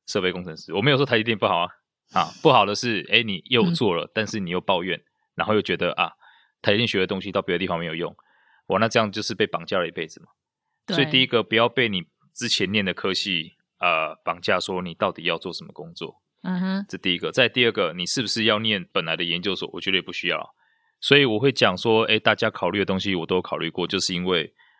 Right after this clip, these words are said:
Speaker 1: 我大学是念工学院的，
Speaker 2: 嗯。
Speaker 1: 但我硕士是念管理的，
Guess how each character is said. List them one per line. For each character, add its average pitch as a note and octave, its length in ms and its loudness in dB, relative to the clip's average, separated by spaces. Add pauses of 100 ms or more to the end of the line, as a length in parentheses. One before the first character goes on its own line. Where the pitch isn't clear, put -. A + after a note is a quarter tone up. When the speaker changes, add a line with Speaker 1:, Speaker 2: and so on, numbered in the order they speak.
(180)
Speaker 1:
我 F#2 100 -2
大 A2+ 200 4
学 G2 160 -4
是 - 140 -8
念 G2+ 140 -4
工 F#2+ 200 -2
学 E2 160 -6
院 E2 160 -4
的， - 180 -12 (300)
Speaker 2:
嗯。 E3+ 300 -2 (260)
Speaker 1:
但 A2+ 100 4
我 F#2+ 80 0
硕 G#2 160 -2
士 G2+ 80 -4
是 G2 140 -4
念 G2 100 -4
管 E2 180 -4
理 D#2 120 -8
的， - 180 -16